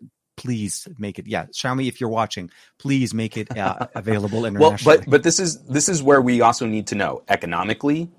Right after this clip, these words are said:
Speaker 2: big downturns. Tech companies, shrinking. Uh, a lot of the more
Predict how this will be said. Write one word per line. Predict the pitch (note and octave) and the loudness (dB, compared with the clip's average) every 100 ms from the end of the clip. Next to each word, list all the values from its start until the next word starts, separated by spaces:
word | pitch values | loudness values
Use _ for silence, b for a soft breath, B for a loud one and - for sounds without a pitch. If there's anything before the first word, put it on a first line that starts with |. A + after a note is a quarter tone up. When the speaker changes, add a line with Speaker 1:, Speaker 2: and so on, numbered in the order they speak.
| G2+ | -6
Speaker 2:
big | F2+ G#2+ | -2 -2
downturns. | F#2+ F2+ D#2+ - A#1 - | 0 -4 -4 -10 -12 -14
Tech | - A2 | -4 -2
companies, | - C#3 D3+ D#3+ E3 - - | 0 -2 -2 0 -2 -4 -14
shrinking. | - - A#2+ F#2+ E2+ C2+ - b b b b | -14 -4 -2 -2 -6 -12 -16 b b b b
Uh, | F#2+ F#2 G2+ | 0 0 0
a | |
lot | G2 F#2+ G2+ | 2 6 6
of | G#2+ | 4
the | G2+ | 0
more | G2+ G2 G2 G2 G2 F#2+ | 2 6 6 4 0 -4